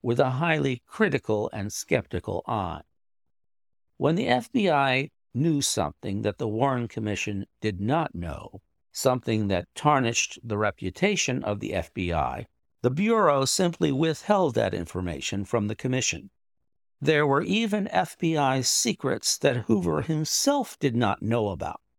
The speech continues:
And of course, the agency did not release these secrets to the Warren Commission either. As we look at these, ask yourself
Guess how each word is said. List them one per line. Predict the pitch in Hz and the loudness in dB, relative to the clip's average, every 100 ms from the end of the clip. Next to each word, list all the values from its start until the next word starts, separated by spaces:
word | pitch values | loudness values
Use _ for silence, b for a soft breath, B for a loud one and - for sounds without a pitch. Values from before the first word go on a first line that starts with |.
| _ _ - | _ _ -6
And | 123 | -4
of | 110 | -4
course, | - 151 135 | 2 2 2
the | - 131 | -2 0
agency | 135 139 123 110 117 | 0 0 -2 -4 -4
did | 110 117 | -2 -2
not | 120 123 - | 0 -2 -2
release | 104 120 151 131 - - | -4 -2 -2 0 -2 -4
these | 87 165 233 190 | -2 0 0 0
secrets | - - - 95 - | -2 -4 -6 -10 -10
to | - | -8
the | 101 98 | -6 -4
Warren | 98 95 95 | -6 -6 -8
Commission | 98 85 - 98 - | -8 -6 -4 -4 -4
either. | 120 156 143 71 - _ _ _ _ _ _ _ _ _ - | -4 -2 -2 -4 -8 _ _ _ _ _ _ _ _ _ -2
As | 175 175 | 0 2
we | 226 | 2
look | 247 254 | 2 0
at | 214 - | 0 0
these, | 113 85 80 104 - _ _ _ | 0 0 -2 -4 -6 _ _ _
ask | - 190 202 - | 0 0 0 -4
yourself | 233 196 - 135 90 101 | -4 -2 -2 0 0 -2